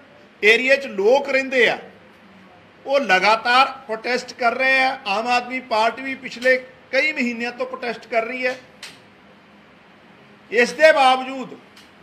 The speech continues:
ਉਹਨਾਂ ਲੋਕਾਂ ਨੇ, ਜਿਨ੍ਹਾਂ ਨੇ ਪਿਛਲੇ ਲੰਮੇ ਸਮੇਂ ਤੋਂ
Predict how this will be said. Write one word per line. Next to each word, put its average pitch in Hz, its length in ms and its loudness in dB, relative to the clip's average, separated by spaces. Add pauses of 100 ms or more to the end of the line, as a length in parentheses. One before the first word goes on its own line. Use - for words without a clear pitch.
(1000)
ਉਹਨਾਂ 311 380 2
ਲੋਕਾਂ 254 500 0
ਨੇ, 262 380 -2 (100)
ਜਿਨ੍ਹਾਂ 254 280 -4
ਨੇ 277 180 0
ਪਿਛਲੇ 269 420 -4
ਲੰਮੇ 220 320 -4
ਸਮੇਂ 254 340 -6 (180)
ਤੋਂ 254 140 -2